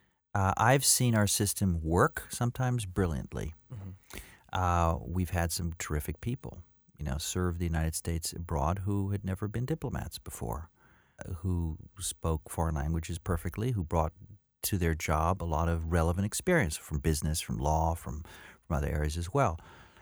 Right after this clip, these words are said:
Speaker 1: and performed very well. I had a lot of predecessors of both parties, by the way. So this is not,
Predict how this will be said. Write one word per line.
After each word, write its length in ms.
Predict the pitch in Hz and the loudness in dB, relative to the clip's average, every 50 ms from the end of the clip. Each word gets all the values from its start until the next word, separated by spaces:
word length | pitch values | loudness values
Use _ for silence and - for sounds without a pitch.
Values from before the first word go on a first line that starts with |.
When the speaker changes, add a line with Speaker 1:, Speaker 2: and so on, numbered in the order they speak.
| - _ | -8 _
Speaker 1:
and 220 | - 104 101 98 - | 2 4 4 4 4
performed 420 | 107 - - 110 104 98 92 92 | 0 0 4 4 4 6 6 4
very 220 | 92 92 95 104 | 4 4 4 4
well. 400 | 117 143 160 151 104 78 82 80 - | 4 2 2 2 2 0 -2 -4 -4
I 80 | 85 | -2
had 120 | 87 85 82 | 0 2 2
a 40 | 82 | 2
lot 140 | 80 82 | 2 2
of 100 | 85 - | 0 0
predecessors 800 | - - 160 165 - - - - 78 - - 57 69 - - - - | 2 2 2 2 2 0 0 0 0 -2 -2 -4 -4 -4 -6 -6 -6
of 140 | 95 90 - | -6 0 2
both 240 | 170 185 190 - | 2 2 2 2
parties, 380 | - - 78 80 76 57 - - | 0 0 0 0 0 -2 -4 -6
by 160 | - 67 73 | -6 -6 -4
the 100 | 71 67 | -2 -2
way. 220 | 65 64 69 80 82 | -2 -2 -2 -4 -6
So 100 | - - | -4 -4
this 140 | 85 - - | -4 -4 -2
is 60 | 92 | 0
not, 200 | 98 98 101 104 | 2 2 0 0